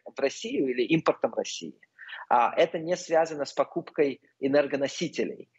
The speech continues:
Китай не стал крупнейшим покупателем энергоносителей из России в этом году. В первую очередь Китай покупает газ. Китай, очевидно, будет продолжать покупать газ из России.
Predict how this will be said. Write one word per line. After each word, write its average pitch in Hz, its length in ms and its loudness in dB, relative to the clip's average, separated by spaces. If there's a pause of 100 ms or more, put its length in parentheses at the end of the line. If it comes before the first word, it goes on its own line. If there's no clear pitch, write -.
(120)
Китай 202 400 4
не 185 180 2
стал 175 560 2
крупнейшим 147 760 0 (200)
покупателем 135 840 0 (320)
энергоносителей 123 840 2
из 117 100 0
России 120 340 4
в 117 40 -2
этом 127 220 4
году. 143 260 4
В - 100 0
первую 151 280 6
очередь 135 300 2
Китай 131 280 4
покупает 120 560 2
газ. - 560 0 (360)
Китай, 135 320 4
очевидно, 127 400 -4
будет 120 260 -4
продолжать 123 520 2
покупать 180 440 2
газ 151 300 4
из 135 120 -2
России. 135 640 -2